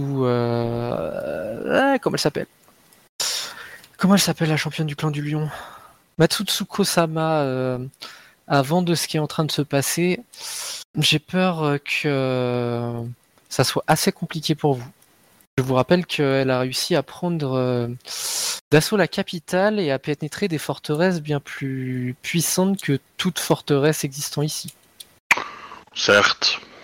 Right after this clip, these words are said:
Speaker 1: Hmm, disons que, euh, si la forteresse était prise avec moins de bruit, il y aurait plus de choses, euh, il serait plus facile de calmer les ardeurs des lions.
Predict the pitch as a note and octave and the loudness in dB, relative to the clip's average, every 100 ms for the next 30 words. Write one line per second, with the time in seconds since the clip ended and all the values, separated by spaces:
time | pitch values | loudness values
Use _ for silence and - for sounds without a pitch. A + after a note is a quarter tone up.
0 | - - - - E3 E3 E3 E3+ D#3+ F3+ | -20 -20 -6 0 2 2 2 0 2 2
1 | A3+ A#3+ - D#3+ C#3+ C3+ B2+ B2+ B2+ - | 2 0 0 2 2 0 -2 -4 -8 -12
2 | - - - - G3+ F#3 E3 E3+ - D#3 | -14 -14 -6 -2 2 4 2 0 -2 -2
3 | D#3 E3 C#3+ C#3 C3+ - D#3+ D3+ B2 A#2+ | 0 0 -2 -4 -4 -6 -2 0 2 0
4 | - C3+ B2+ C3 C3+ B2+ C3+ B2+ C3 C#3 | -2 -2 -2 -2 -2 0 -2 0 0 0
5 | F3 - - - - _ _ _ _ _ | -2 -2 -2 -4 -10 _ _ _ _ _
6 | - D3 C#3+ D3+ D#3 - G3 F3 E3 - | -2 0 2 2 2 0 -4 -2 0 0
7 | - E3+ D3+ C#3 C#3 C#3+ D3 - D#3 - | 0 0 0 0 0 -2 -4 0 0 0
8 | E3 D3+ - - E3+ D#3 D3 C#3+ C#3 - | -4 -2 -2 -2 -2 0 2 2 2 2
9 | D3 D#3+ D3+ C#3 C#3 C#3 C3+ E3+ C3+ | 2 2 0 0 0 0 0 0 -2